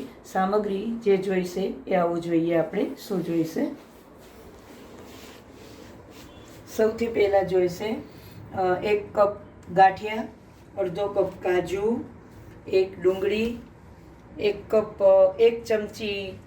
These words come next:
આદુ લસણ મરચાંની પેસ્ટ, એક ટમેટાની પ્યુરી, બે ચમચી લસણ, લાલ મરચું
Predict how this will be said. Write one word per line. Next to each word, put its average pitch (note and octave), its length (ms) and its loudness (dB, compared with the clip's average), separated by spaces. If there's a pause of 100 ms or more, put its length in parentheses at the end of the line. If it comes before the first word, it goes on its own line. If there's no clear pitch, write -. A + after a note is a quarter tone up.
(120)
આદુ G3+ 240 -2
લસણ G3+ 340 -4
મરચાંની F#3+ 440 -2
પેસ્ટ, A3 580 -2
એક G#3+ 240 -2
ટમેટાની F#3 560 0
પ્યુરી, G3+ 500 -2 (520)
બે G#3+ 200 4
ચમચી G#3+ 460 -6
લસણ, A3+ 680 -2 (560)
લાલ G3+ 400 4
મરચું A#3 680 2